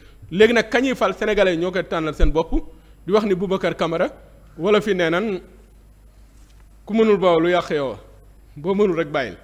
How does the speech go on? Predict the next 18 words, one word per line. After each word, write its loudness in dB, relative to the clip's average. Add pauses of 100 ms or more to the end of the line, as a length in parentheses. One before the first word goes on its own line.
(500)
Kon -4
di -4
gërëm 2
El 0
Hadji 0
Modou -2
Diouf, -6 (340)
di -14
gërëm -2 (340)
Abdou -2
Top, -2 (800)
di -4
ñaanal 0
ñëpp -4
jàmm, -2
di -12
jéggalu -2
ñëpp -6